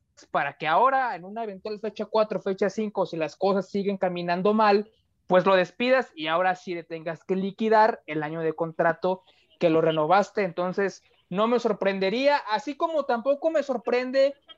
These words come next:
que Toño Rodríguez haya tenido otro error garrafal, puntualmente en el segundo gol, quizá en el primero también pudo haber hecho un,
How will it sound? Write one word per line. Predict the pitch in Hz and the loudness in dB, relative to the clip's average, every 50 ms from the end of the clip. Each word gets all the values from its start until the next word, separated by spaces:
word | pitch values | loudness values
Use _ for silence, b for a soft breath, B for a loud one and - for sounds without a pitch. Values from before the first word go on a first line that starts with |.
| - _ - | -8 _ 0
que | 220 214 | 0 0
Toño | 214 - 247 254 285 294 | 0 -2 -2 -2 0 0
Rodríguez | 269 240 220 214 226 247 254 262 269 247 - | 0 0 0 0 -2 -4 -2 -2 -4 -4 -4
haya | 247 247 240 | -4 -6 -4
tenido | 240 220 208 214 233 240 233 | -4 -6 -8 -6 -4 -4 -4
otro | 226 233 _ - 226 | -4 -6 _ -8 -6
error | 208 202 208 214 | -4 -4 -4 -4
garrafal, | 208 214 208 202 175 160 - 202 202 220 240 - | -4 -4 -4 -6 -6 -4 -2 -2 -2 -2 -2 -4
puntualmente | - 196 196 196 185 - 190 202 202 208 214 214 - 214 | -10 -12 -12 -12 -8 -4 -2 -2 -2 -4 -6 -6 -6 -6
en | 202 | -6
el | 190 | -6
segundo | - 170 165 190 196 202 202 | -8 -8 -6 -6 -6 -4 -4
gol, | 180 185 196 220 226 220 | -2 -2 -2 -2 -4 -6
quizá | - 175 160 - 190 | -8 -8 -6 -6 -6
en | 208 | -6
el | 202 | -4
primero | 196 175 175 190 202 196 | -6 -4 -4 -4 -4 -4
también | 185 165 175 190 180 | -6 -6 -6 -8 -6
pudo | - 190 185 | -4 -2 0
haber | 180 185 185 | 0 0 -2
hecho | 180 - 185 | -4 -6 -12
un, | 185 175 | -12 -14